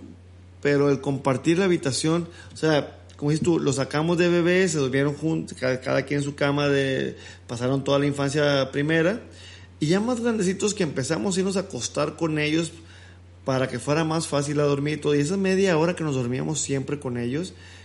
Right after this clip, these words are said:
era algo increíble, o sea, regresar un poquito ese momento, pero ya no se queda en tu,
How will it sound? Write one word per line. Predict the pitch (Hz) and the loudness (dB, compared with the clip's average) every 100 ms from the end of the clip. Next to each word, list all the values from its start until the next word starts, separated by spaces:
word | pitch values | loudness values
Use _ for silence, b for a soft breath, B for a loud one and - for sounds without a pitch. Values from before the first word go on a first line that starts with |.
| B | B
era | - | -4
algo | 226 208 | 0 2
increíble, | 185 - 123 123 131 | 2 0 2 2 2
o | 123 | 0
sea, | 131 | -2
regresar | 143 143 139 175 | -2 -2 -2 -2
un | 190 | -2
poquito | - 127 - 170 - | -4 -6 -8 -8 -4
ese | 175 175 | -2 -2
momento, | 156 143 143 139 107 B B B | -2 0 -2 -4 -8 B B B
pero | 208 | 8
ya | 220 | 8
no | 269 | 8
se | 233 | 4
queda | 202 254 | 4 2
en | |
tu, | 240 | 2